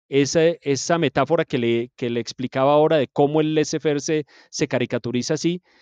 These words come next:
sino que mediante la metáfora de las jirafas empieza a introducir temas como, por ejemplo,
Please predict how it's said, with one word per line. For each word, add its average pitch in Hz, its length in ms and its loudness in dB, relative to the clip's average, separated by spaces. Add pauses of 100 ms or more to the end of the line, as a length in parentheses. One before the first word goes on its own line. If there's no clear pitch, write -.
(220)
sino 165 520 2
que 170 120 2
mediante 151 520 2
la 143 100 0
metáfora 175 480 0
de 190 80 2
las 147 160 -2
jirafas 131 560 0
empieza 139 480 -2
a - 20 -2
introducir 131 580 -2
temas 151 360 -4
como, 135 220 -4
por 127 180 -6
ejemplo, 123 520 -2